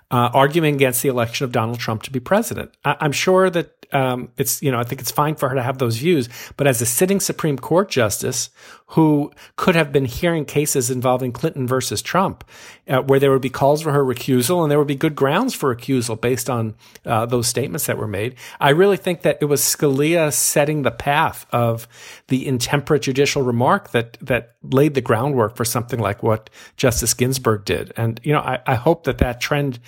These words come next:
doesn't continue. I'd much rather see the justices out there in a more temperate way, still educating the public, still doing things about civics education, but not being the gladiator for their side. You know,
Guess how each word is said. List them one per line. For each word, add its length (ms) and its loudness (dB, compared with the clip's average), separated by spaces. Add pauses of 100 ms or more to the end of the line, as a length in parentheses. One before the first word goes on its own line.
(360)
doesn't 320 4
continue. 640 -2 (380)
I'd 180 -2
much 260 0
rather 280 4
see 420 -2 (300)
the 80 0
justices 520 0
out 220 2
there 120 0
in 80 -2
a 40 0
more 180 2
temperate 520 -2
way, 380 0
still 320 2
educating 480 0
the 80 -2
public, 340 -2
still 240 -2
doing 280 -2
things 280 -4
about 220 0
civics 400 -4
education, 720 -8 (500)
but 160 0
not 480 2
being 460 2
the 140 -2
gladiator 760 0
for 180 -4
their 240 0
side. 540 -2
You 80 -4
know, 140 -4